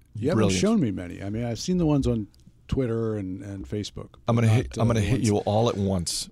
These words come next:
Speaker 2: and just, and then we're gonna
Speaker 1: The
Speaker 2: then
Speaker 1: stuff that gets emailed, do you prefer that? That stuff gets emailed directly to you, or that it goes on to Twitter or Facebook or what?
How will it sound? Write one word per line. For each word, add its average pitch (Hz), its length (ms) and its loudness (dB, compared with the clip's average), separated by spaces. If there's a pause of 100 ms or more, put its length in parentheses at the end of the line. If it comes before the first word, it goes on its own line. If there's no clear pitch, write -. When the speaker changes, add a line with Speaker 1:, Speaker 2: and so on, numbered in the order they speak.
(140)
Speaker 2:
and 101 160 0
just, 92 280 -4
and 95 280 0
then 95 100 0
we're 92 120 -2
gonna 92 320 -2
Speaker 1:
The 107 100 -4
Speaker 2:
then 110 120 2
Speaker 1:
stuff 156 220 0
that 160 120 -4
gets 135 200 -2
emailed, 135 360 2
do 113 100 -8
you 170 100 2
prefer 156 380 -2
that? 160 300 -6
That 123 200 -4
stuff 131 240 -4
gets 123 240 -4
emailed 127 440 0
directly 127 480 -2
to 156 140 -2
you, 151 440 -2
or 107 380 -4
that 98 160 -6
it 98 80 -8
goes 110 240 -4
on 104 180 -4
to 95 440 -6
Twitter 107 360 -6
or 92 60 -8
Facebook 107 520 -8
or 92 60 -8
what? 95 220 -8